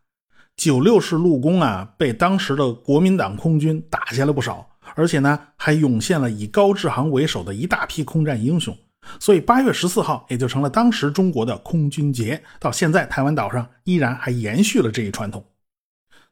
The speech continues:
但是九六式陆攻仍然给咱们中国带来了巨大的损失，而且日本人的远程轰炸机的思路呢，也得到了验证，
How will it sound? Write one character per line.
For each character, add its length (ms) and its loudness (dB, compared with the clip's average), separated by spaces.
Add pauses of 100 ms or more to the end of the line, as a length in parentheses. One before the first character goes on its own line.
但 320 4
是 380 4
九 300 0
六 180 6
式 140 0
陆 180 4
攻 320 0
仍 180 0
然 160 2
给 140 0
咱 160 -4
们 100 -2
中 140 0
国 120 0
带 180 -4
来 100 -4
了 140 -4
巨 200 -2
大 200 -2
的 80 -6
损 240 -10
失， 200 -10 (800)
而 140 6
且 140 4
日 160 4
本 180 2
人 160 0
的 280 -2
远 260 2
程 180 0
轰 220 4
炸 160 0
机 180 -4
的 100 2
思 220 2
路 140 2
呢， 120 -2
也 160 -8
得 160 -4
到 140 0
了 120 -2
验 220 0
证， 160 0